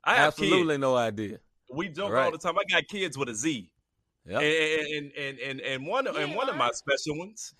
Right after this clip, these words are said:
Speaker 1: and I won't put my business, one of my special ones did some, um, real foolery. But I have to still come on here and do this because guess what? I have to cast that onto the Lord. Lord,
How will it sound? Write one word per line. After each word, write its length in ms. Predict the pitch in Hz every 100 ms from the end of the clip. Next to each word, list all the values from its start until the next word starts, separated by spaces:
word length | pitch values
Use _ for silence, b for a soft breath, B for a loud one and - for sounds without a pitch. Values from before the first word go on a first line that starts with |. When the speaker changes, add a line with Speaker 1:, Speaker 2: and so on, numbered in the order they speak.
| 107
Speaker 1:
and 200 | 180 214
I 80 | 220
won't 200 | 202 185
put 120 | 165
my 120 | 139
business, 360 | 127 143 131 139
one 140 | 220
of 80 | 277
my 120 | 185
special 360 | 165 202 185 165
ones 140 | 156
did 260 | 151 196 151
some, 180 | 160 156
um, 380 | 156 143 131 - _ -
real 180 | 269 254
foolery. 500 | 262 247 151 104 92 _ _ - _ - _ _ _ _ _ _ _ -
But 240 | 202 175 - _ _ _ _ -
I 100 | 147
have 200 | 175 175
to 100 | 135
still 280 | - 175
come 200 | 160 165
on 160 | 143 135
here 180 | 139 127
and 140 | 110
do 140 | 120 156
this 200 | 123 -
because 540 | 120 95 82 - - _ _ _ _ _ _ _ -
guess 200 | 151 147
what? 260 | 143 98 - _ -
I 120 | 107
have 200 | 123 120
to 60 | 104
cast 360 | 123 117 117
that 240 | 127 123 - _ _ -
onto 240 | 113 101
the 80 | 123
Lord. 360 | 135 160 156 101 _
Lord, 380 | 113 127 117